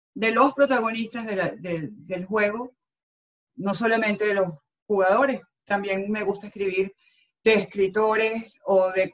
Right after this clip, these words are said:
locutores, narradores, comentaristas que también se han ganado un lugar muy importante y que han hecho también que el béisbol esté donde esté y crezca. Y cuentos, eh, tengo dos cuentos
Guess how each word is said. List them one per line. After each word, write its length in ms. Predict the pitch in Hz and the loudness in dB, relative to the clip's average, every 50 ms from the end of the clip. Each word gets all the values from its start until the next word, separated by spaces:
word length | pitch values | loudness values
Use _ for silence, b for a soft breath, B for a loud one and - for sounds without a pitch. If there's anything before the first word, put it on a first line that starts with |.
| - - | -10 -14
locutores, 840 | - 196 185 196 190 - 185 190 180 - 220 220 214 208 208 208 202 | -10 -6 -2 -2 -2 -2 -4 -10 -2 2 4 4 4 4 2 0 -2
narradores, 680 | 202 190 185 160 175 175 180 190 202 202 202 196 - | -2 -4 -2 0 0 0 2 4 2 2 2 -2 -8
comentaristas 680 | _ 165 160 175 175 156 180 180 185 208 196 - 220 214 | _ -12 -10 -10 -8 -6 -6 -4 -4 -4 -6 -6 -8 -8
que 100 | 220 208 | -8 -6
también 380 | 202 190 180 180 190 190 202 202 | -6 -6 -8 -6 -8 -8 -8 -8
se 140 | - 214 | -8 -8
han 100 | 208 202 | -6 -4
ganado 320 | 196 208 208 202 196 196 196 | -4 -4 -2 -2 -2 -2 -2
un 80 | 208 214 | -4 -4
lugar 360 | 202 202 202 196 196 196 - _ _ _ _ _ _ _ _ _ _ | -4 -2 0 0 -2 -2 -4 _ _ _ _ _ _ _ _ _ _
muy 220 | - 226 233 233 233 | -2 2 2 2 2
importante 580 | 240 - 233 226 208 208 214 202 196 196 226 | 2 0 0 0 2 4 4 2 2 2 0
y 60 | 233 233 | -2 0
que 140 | 226 214 | 2 2
han 240 | 196 185 185 185 196 | 4 4 4 4 2
hecho 300 | 202 208 202 - 254 247 | 0 0 -2 0 -2 -2
también 500 | - 214 196 180 185 185 185 196 208 202 | 0 -2 -4 -2 -2 -2 -2 -2 -4 -2
que 120 | - 220 214 | 0 2 2
el 80 | 196 | 2
béisbol 720 | 175 185 185 180 185 190 190 190 190 208 214 214 202 - _ _ _ _ _ _ _ - | 0 -2 -4 -2 0 2 4 4 4 2 0 -2 -6 -10 _ _ _ _ _ _ _ -10
esté 280 | - 196 190 - 220 | -8 -8 -6 -4 -2
donde 240 | 208 208 220 214 196 | -2 -2 -2 -4 -6
esté 260 | 175 185 - 214 208 | -6 -4 -2 0 0
y 80 | 202 180 | 0 0
crezca. 520 | - 254 269 285 285 - _ - - 269 _ _ _ _ _ _ _ _ _ _ _ _ _ _ _ _ _ - | 0 0 0 0 0 -2 _ -20 -20 -20 _ _ _ _ _ _ _ _ _ _ _ _ _ _ _ _ _ 4
Y 300 | 320 339 339 359 359 - | 6 6 6 6 2 2
cuentos, 640 | - 339 311 285 277 254 - 320 320 - - _ - | 4 6 6 8 6 6 4 0 -4 -4 -12 _ -8
eh, 180 | 233 240 226 - | -6 -4 -4 -2
tengo 280 | 247 247 240 247 254 | -2 0 4 4 6
dos 140 | 254 262 254 - | 6 4 2 0
cuentos 420 | - 269 247 247 233 - 254 247 | 0 0 2 2 0 0 -2 -4